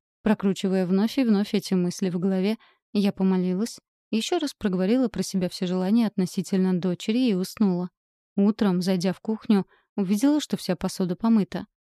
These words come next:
Удивлённо взглянув на дочь, получила ответ. «Вы представляете, из-за мучений совести я не могла спать, поэтому встала и сделала». Выходит, она почувствовала мои мысли и эмоции,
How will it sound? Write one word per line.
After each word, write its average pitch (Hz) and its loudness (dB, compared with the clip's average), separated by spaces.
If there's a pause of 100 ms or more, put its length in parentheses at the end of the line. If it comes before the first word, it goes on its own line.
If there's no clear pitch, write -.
Удивлённо 185 2
взглянув 185 0
на 185 0
дочь, 180 -2
получила 185 -2
ответ. 196 -4 (520)
«Вы 202 4
представляете, 190 -2 (240)
из-за 208 2
мучений 190 2
совести 196 -2
я 208 2
не 185 4
могла 185 0
спать, - -6
поэтому 180 0
встала 185 -2
и 233 2
сделала». 214 0 (580)
Выходит, 190 0
она 180 0
почувствовала 185 -2
мои 185 0
мысли 185 0
и 190 0
эмоции, 190 2